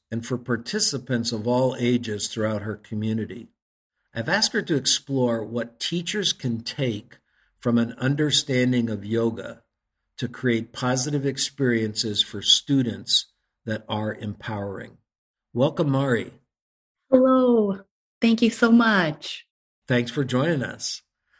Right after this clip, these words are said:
Speaker 1: Um, I, I'm wondering if you'd, uh, start giving us a little, uh,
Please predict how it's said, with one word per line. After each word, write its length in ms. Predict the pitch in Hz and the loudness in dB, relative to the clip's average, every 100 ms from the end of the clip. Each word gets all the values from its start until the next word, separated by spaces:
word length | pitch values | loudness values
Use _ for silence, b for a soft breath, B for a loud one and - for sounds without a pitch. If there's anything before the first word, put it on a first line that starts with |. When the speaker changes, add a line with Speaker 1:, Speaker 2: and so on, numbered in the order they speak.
| _ | _
Speaker 1:
Um, 220 | 135 135 135 | -4 -4 -2
I, 100 | 139 - | -4 -2
I'm 120 | 156 196 | -2 0
wondering 340 | 285 339 254 | 2 2 2
if 220 | 180 - | 2 2
you'd, 280 | 160 143 131 | 2 2 4
uh, 420 | 135 127 120 117 - - | 4 4 0 -2 -10 -2
start 840 | - - 151 156 156 - - - | 0 2 2 2 0 -10 -20 -12
giving 240 | - 147 139 | 0 2 2
us 160 | 131 | 2
a 60 | 131 | 2
little, 540 | 123 131 139 131 123 | 2 2 2 2 0
uh, 360 | 120 117 113 110 | 0 0 -4 -8